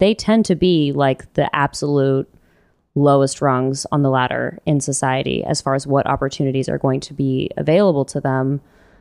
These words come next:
um, just by the lot they were dealt in life, which is horrific. And these are, and these are kids. Like, these are not, these are not even, a, these aren't adults. Um, and, and they're just set up for failure. And that's horrible that we just let that happen and we're complicit in it.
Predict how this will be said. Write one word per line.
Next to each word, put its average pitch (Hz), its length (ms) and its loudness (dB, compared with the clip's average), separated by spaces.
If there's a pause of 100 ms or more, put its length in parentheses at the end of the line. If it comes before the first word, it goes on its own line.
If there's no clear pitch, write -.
(160)
um, 143 240 0
just - 420 -2
by 147 220 2
the 143 160 2
lot 139 340 2
they 139 120 0
were 131 120 -2
dealt 131 320 -2
in 139 140 -2
life, - 340 -4
which 147 160 -2
is 135 300 -2 (760)
horrific. 151 640 -2
And 170 120 2
these 165 120 4
are, 147 180 0
and 180 120 2
these 170 160 4
are 151 60 2
kids. - 640 -4
Like, 156 120 0
these 151 140 0
are 156 80 2
not, 151 480 0
these 170 160 0
are 165 40 2
not 151 180 0
even, 139 140 -6
a, - 180 -6
these 147 100 -2
aren't 143 260 -2
adults. - 560 -4 (480)
Um, 135 480 0 (120)
and, 143 340 0 (160)
and 143 340 0 (100)
they're 160 200 4
just - 300 -2
set 165 160 4
up 170 120 0
for 156 160 -6
failure. 170 680 0
And 160 200 0
that's 185 220 0
horrible 165 800 0
that 139 140 0
we 170 120 4
just 175 180 -2
let 156 260 0
that 139 120 0
happen 160 320 -2
and 147 60 -2
we're 147 100 -2
complicit 190 540 -2
in 143 160 2
it. 143 200 0